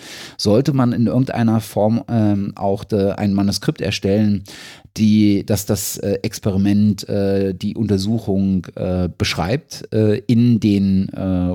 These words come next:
Workflows mit allen Informationen, die dazugehören, wahrscheinlich in den Ergebnissen, in der Analyse und in der,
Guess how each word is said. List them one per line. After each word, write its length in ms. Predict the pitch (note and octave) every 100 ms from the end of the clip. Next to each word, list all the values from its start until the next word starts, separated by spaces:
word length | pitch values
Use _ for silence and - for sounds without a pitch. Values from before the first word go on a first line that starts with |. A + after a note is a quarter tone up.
| -
Workflows 600 | A#2 C3+ - D3 C#3 -
mit 100 | -
allen 200 | G#2 G#2+
Informationen, 540 | G#2+ A2 G2+ G2 G2
die 140 | G2 G#2
dazugehören, 920 | G2 - G#2+ G2 G2+ G2 G2 F#2+ F#2
wahrscheinlich 400 | F#2 G2+ F#2 -
in 120 | F2+
den 100 | E2+
Ergebnissen, 640 | F2 A#2 - A2+ A#2 G#2
in 140 | G#2 F#2+
der 100 | F2
Analyse 480 | F#2 F2+ F#2+ G2 F#2+
und 160 | F2
in 160 | D#2+ E2+
der, 400 | E2 E2 E2+